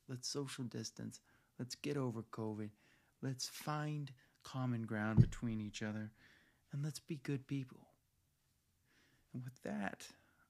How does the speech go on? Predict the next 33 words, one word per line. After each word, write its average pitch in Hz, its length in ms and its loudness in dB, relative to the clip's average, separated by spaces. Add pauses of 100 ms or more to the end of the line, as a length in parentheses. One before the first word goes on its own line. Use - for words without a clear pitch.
I 139 40 -12
don't 160 180 -8
think - 160 -8
I - 20 -2
have 156 180 -2
anything 156 360 0
else 151 220 -2
to 139 120 -4
say. 147 400 -2
Oh, 165 320 0
uh, 113 260 0 (360)
I 139 100 -2
found 139 320 -2
something 120 360 -2
that 110 180 -4
I 117 60 -4
think 117 420 -4
if - 160 -8
you 127 100 2
wanna 131 320 0
laugh, 131 500 0 (560)
uh, 120 240 2
watch 135 300 -4
the - 80 -4
Tradio 117 640 0
calls 104 380 -4
from, 101 540 -2
uh, 98 360 -2
Howard 101 340 -4
Stern. 95 480 -8 (140)
They're 104 120 -6
very 113 200 0
funny, 104 560 -4